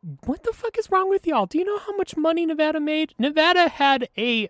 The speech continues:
national emergency. They tried to retract it and say that it was false, it was fake news. No, it was real. That was real shit. And then the government <laughs> got shit for it, but made, like, sixty or ninety million the first month. Come on. It's taxes. It's good taxes to have.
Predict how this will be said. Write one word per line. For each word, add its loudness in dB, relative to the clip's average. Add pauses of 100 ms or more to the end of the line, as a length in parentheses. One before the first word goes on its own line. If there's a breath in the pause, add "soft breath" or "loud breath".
(140)
national 0
emergency. 2
They 4
tried 2
to -2
retract 0
it -4
and -4
say 2
that 0
it -6
was -8
false, -4
it 0
was -6
fake -6
news. -4
No, -10
it -12
was -14
real. -14 (280 loud breath)
That 4
was 0
real 2
shit. 0
And -2
then -4
the -2
government 0
<laughs> -6
got 0
shit -2
for 4
it, 2
but 2 (340 loud breath)
made, 2
like, 2
sixty -2
or 0
ninety 0
million 2
the -4 (100)
first -2
month. -2 (240)
Come -2
on. -8 (400)
It's -4
taxes. -8 (100)
It's -6
good -2
taxes -4
to -6
have. -6